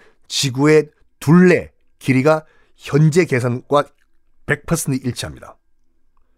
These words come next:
와우! 서기 오백 년에. 예. 그리고 이 아리아바타가, 어, 지구가 태양 주위를 돈다라는 지동설을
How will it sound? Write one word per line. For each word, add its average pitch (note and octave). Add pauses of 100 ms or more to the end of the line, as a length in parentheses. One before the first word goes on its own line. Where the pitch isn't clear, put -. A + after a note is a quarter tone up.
(300)
와우! F2+ (460)
서기 D#3+
오백 A#2
년에. D#2+ (420)
예. C3+ (1400)
그리고 G3
이 F#3+
아리아바타가, C3+ (680)
어, C3+ (420)
지구가 F#3+ (400)
태양 C#4
주위를 D3
돈다라는 F#2+ (280)
지동설을 B3+